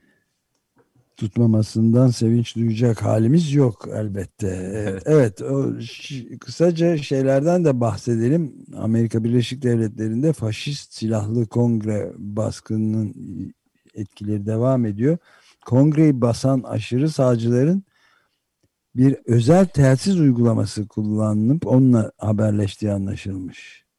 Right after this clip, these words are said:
Speaker 2: Evet, e,
Speaker 1: Ben bunu
Speaker 2: Zello
Speaker 1: bilmiyorum.
Speaker 2: isimli bir uygulamayı aslında, e, kullanmışlar.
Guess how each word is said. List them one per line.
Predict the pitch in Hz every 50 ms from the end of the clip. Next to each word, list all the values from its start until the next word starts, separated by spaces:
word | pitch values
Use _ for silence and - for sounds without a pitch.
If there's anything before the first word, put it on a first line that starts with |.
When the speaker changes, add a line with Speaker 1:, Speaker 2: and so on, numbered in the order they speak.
| _ _ _ _ _ _ _ _ _ - - _ - 104 101 120 117
Speaker 2:
Evet, | 117 113 104 - 104 104 -
e, | - 101 101 95 92
Speaker 1:
Ben | 92 95
bunu | 117
Speaker 2:
Zello | 117 117 120 127 127 135
Speaker 1:
bilmiyorum. | 143 135 123 113 107 - - -
Speaker 2:
isimli | 117 117 - - 117 110 110 117 139 151 151
bir | 175 190 - - - - - - -
uygulamayı | - 147 160 160 160 165 160 151 151 156 151 135
aslında, | 117 110 - - - 104 101 92 98 98 87 - - -
e, | 92 98 98 98 -
kullanmışlar. | - - 113 110 107 101 104 104 - - - 170 220